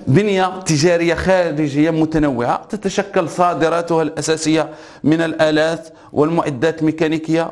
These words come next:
والكهربائية والإلكترونية بالخصوص بنسبة ستة وأربعون فاصلة اثنان كأجهزة الحاسوب، أجهزة التلفاز إلى غير ذلك، ومواد استهلاكية مصنعة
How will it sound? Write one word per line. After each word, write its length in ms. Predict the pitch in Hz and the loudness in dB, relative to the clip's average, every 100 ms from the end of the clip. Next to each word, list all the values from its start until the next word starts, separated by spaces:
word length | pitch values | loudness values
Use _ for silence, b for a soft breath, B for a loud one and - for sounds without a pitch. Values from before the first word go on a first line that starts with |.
| - | -4
والكهربائية 1000 | 143 143 151 151 156 160 - 151 156 156 B B B | -4 -2 -2 0 0 -2 -2 -2 0 -2 B B B
والإلكترونية 840 | 139 160 175 160 - 185 185 160 | 0 2 0 0 0 0 2 2
بالخصوص 640 | 147 156 - 147 202 160 - | 0 -2 -4 0 0 0 -2
بنسبة 440 | 139 156 156 147 | 0 0 0 -4
ستة 300 | 147 175 - | -4 -8 0
وأربعون 580 | 160 139 139 143 175 165 | 0 0 0 0 2 0
فاصلة 380 | 151 151 156 147 | -2 -4 -2 -2
اثنان 400 | 143 - 165 170 B B B | -2 -2 -2 -2 B B B
كأجهزة 540 | 277 202 143 156 151 151 | -2 0 2 2 2 -4
الحاسوب، 600 | - 160 160 175 170 175 | -2 -2 2 2 0 -2
أجهزة 380 | 139 156 147 156 - | 0 2 0 -2 -4
التلفاز 520 | 151 147 139 160 156 | -2 -2 2 0 2
إلى 160 | - 131 | 0 2
غير 180 | 135 | 2
ذلك، 400 | 143 170 220 247 B B B B | 2 2 0 -4 B B B B
ومواد 640 | - 180 185 185 214 185 190 | 0 2 2 2 0 -2 -4
استهلاكية 720 | 180 185 156 175 180 165 165 | 0 0 2 2 2 0 0
مصنعة 680 | 160 151 185 160 127 147 | 0 0 2 2 0 -2